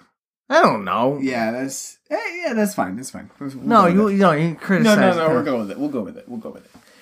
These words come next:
Speaker 2: Uh, yeah, on a scale of ten to, uh, ten Ant-Man pictures that weren't taken because he's not famous.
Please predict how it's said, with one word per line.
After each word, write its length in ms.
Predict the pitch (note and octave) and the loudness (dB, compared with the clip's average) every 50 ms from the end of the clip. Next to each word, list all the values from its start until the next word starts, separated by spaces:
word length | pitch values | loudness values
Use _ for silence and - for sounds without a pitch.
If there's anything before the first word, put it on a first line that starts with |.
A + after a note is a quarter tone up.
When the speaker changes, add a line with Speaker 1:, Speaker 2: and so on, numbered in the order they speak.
| _ _ _ _ - | _ _ _ _ -4
Speaker 2:
Uh, 420 | - C#3 C#3+ C#3 C#3 C#3 C3+ C3+ C#3 | 0 0 2 2 2 0 0 0 0
yeah, 200 | D3+ D3+ B2 E2+ | 2 0 0 0
on 140 | G2 B2 C3+ | 0 -4 -6
a 40 | C#3 | -6
scale 260 | - - G3 G3 F3+ | -6 0 2 4 4
of 80 | E3 E3 | 2 0
ten 240 | F3 E3+ E3 E3 D#3+ | -2 -4 -4 -2 -2
to, 200 | D#3 D3+ D3 - | -2 -2 -2 0
uh, 220 | C#3+ C3+ C3 B2 | 2 4 4 4
ten 420 | A#2 - F3+ F3 F#3 F#3+ F#3+ F#3+ F#3 | 2 0 -2 -2 0 0 0 -2 -2
Ant-Man 400 | C#3+ C#3+ C3 B2 B2 B2 A#2 A2+ | -2 -4 -2 -2 -2 0 -2 -2
pictures 360 | B2 B2+ A2+ - A#2+ A2+ A2 | -4 -4 -10 -6 -4 -4 -2
that 220 | G#2+ A2 F#2+ G2+ A2+ | -2 -2 -4 -2 -4
weren't 240 | D3 E3+ F3+ - - | -4 -4 -4 -6 -10
taken 420 | D3 D3+ C3 - B2+ G#2+ G2+ G#2 | -6 -6 -6 -6 -6 -12 -12 -10
because 440 | F#2+ G2+ - - A#2+ A2 G#2+ - - | -12 -12 -8 -6 -6 -4 -4 -4 -4
he's 220 | B2+ A#2 G#2+ G2+ | -4 -4 -4 -2
not 320 | A#2 A#2 C3 C3+ - - - | -2 -2 -2 -2 -4 -6 -6
famous. 580 | - G#2+ G#2 G2+ G#2+ A2+ - - - - - | -4 -4 -4 -4 -6 -8 -8 -10 -10 -10 -12